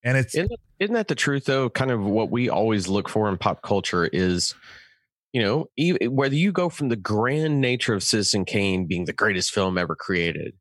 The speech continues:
Speaker 2: it's honest.
Speaker 1: Yeah.
Speaker 2: It is trying to pursue something. Now, there, you're talking on a skill level, probably beyond what this guy that created this, but there's still a bridge between the two.
Speaker 1: I bet he would, I bet he would like this ad if, uh, Orson Welles saw it.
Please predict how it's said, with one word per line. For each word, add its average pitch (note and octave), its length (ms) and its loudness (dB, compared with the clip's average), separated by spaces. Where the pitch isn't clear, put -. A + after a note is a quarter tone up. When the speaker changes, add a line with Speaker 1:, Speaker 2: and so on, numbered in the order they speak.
Speaker 2:
it's A2+ 180 -2
honest. - 600 -4
Speaker 1:
Yeah. G2+ 160 0
Speaker 2:
It G2+ 80 -2
is F#2+ 280 -2
trying G#2 380 0
to G2+ 200 -2
pursue G#2+ 680 0
something. B2+ 540 0
Now, F#2 160 0
there, G2+ 220 0
you're G2+ 200 -2
talking G#2+ 440 0
on G#2 100 2
a G#2 60 2
skill A2 360 2
level, G2+ 280 2
probably G2 400 0
beyond G2 380 2
what F#2 140 -2
this G#2 160 -4
guy F#2+ 200 0
that F2 120 -4
created C#3 360 -2
this, G2 160 0
but - 180 -12
there's G2+ 160 -2
still C#3 540 0
a A#2 100 -2
bridge G#2+ 560 -2
between G2+ 400 -2
the F#2 80 -2
two. - 320 -8
Speaker 1:
I D#3+ 80 -2
bet F3+ 200 2
he E3 100 4
would, D3+ 160 2
I C3+ 40 2
bet F3+ 220 2
he C#3+ 160 2
would B2 140 2
like G2 260 2
this F#2+ 220 2
ad G2+ 340 2
if, G2+ 260 -4
uh, G2 300 2
Orson F#2+ 360 2
Welles F#2 280 2
saw F#2 220 2
it. G#2 60 -2